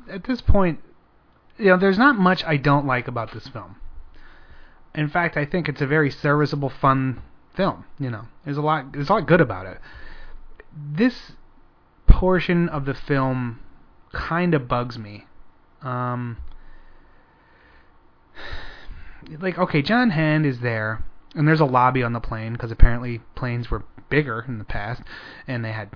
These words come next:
lobbies. And so he's, and he's interviewing these women. But the interviewing is interspersed with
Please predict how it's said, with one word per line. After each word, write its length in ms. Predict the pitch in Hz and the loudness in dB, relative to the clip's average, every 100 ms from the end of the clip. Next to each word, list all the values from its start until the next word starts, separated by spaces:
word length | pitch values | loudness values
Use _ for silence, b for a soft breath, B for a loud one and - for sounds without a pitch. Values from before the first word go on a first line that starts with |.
| - - - | -20 -20 -16
lobbies. 500 | 110 120 113 117 - B B - | -8 -8 -6 -10 -12 B B 0
And 280 | 147 156 - 160 | 2 2 0 -8
so 240 | - 170 | 2 2
he's, 380 | 147 139 226 190 - | 2 0 -2 -2 -8
and 100 | 170 | -2
he's 180 | 160 185 | 0 2
interviewing 440 | 226 233 175 165 151 | 2 2 4 4 6
these 180 | 139 | 4
women. 300 | 123 107 95 - - - - - - - - - - - | 0 -6 -10 -16 -20 -20 -20 -20 -20 -20 -20 -20 -20 -12
But 180 | 175 143 | -10 -6
the 100 | 165 | -4
interviewing 600 | 190 247 196 165 160 156 160 | 2 2 4 4 4 2 0
is 200 | 147 127 - | -6 -8 -6
interspersed 760 | 170 180 160 - 127 139 139 | -2 -2 -4 -4 -2 -2 -2
with 260 | 139 135 | -2 -2